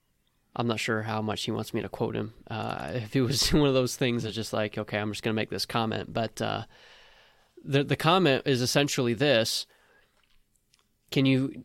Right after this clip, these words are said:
identify a more beloved doctrine that has so little exegetical support for it?"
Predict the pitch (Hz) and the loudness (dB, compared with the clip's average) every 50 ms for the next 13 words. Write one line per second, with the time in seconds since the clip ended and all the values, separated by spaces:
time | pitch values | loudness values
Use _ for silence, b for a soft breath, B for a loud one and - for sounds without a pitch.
0 | - - 135 131 120 131 135 151 165 - - 160 139 131 131 - 127 123 123 131 | -4 0 0 2 4 4 4 4 2 2 2 4 4 4 4 4 4 2 4 4
1 | 131 135 135 123 120 127 120 127 123 131 131 117 123 110 120 117 120 120 - - | 4 4 4 4 2 2 4 6 4 4 4 2 0 2 4 4 4 2 0 -2
2 | 120 110 107 107 104 107 113 113 110 113 117 113 110 110 107 107 104 - - - | -4 -2 -2 -4 -4 -2 -2 -2 0 0 0 0 0 0 -2 -2 -2 -4 -6 -6
3 | - _ _ _ _ _ _ _ _ _ _ _ _ _ _ _ - - - - | -10 _ _ _ _ _ _ _ _ _ _ _ _ _ _ _ -6 -4 0 2
4 | 135 123 123 123 120 120 120 127 127 113 107 104 104 101 - - _ _ _ - | 4 4 4 4 2 4 4 4 4 4 2 0 -2 -6 -10 -20 _ _ _ -2
5 | 120 - - - 117 104 - 117 107 113 113 - 113 104 - - 113 - - 113 | -2 -2 0 -4 -2 -2 0 -2 -2 -2 -2 -4 -4 -4 -2 -4 -6 -6 -6 -8
6 | - 87 - - - - - - - - _ - | -8 -8 -10 -10 -12 -10 -10 -10 -10 -12 _ -20